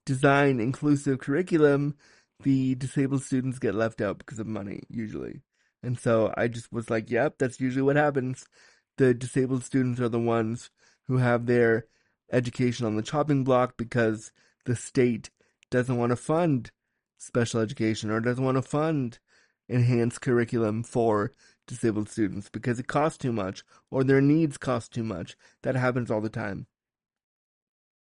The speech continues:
Then we see that Samuel uses a vocal board in class, which is like a talking box that talks to you,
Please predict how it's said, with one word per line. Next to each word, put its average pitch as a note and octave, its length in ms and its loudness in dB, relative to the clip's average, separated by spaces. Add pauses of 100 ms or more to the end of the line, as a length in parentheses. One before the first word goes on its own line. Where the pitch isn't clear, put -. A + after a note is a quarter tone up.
(680)
Then C#3 380 4
we D3 120 8
see C#3 220 4
that B2 220 2
Samuel B2 520 4
uses A#2 520 0 (140)
a A#2+ 120 4
vocal B2 500 4
board C#3+ 440 4
in A#2+ 180 0
class, C#3 400 0
which C3+ 120 -2
is B2+ 140 -4
like B2+ 300 2 (480)
a - 80 -2
talking C3 640 -2
box C3+ 560 -2 (800)
that A#2+ 140 -4
talks A#2 320 -4
to D3 100 2
you, F3+ 280 4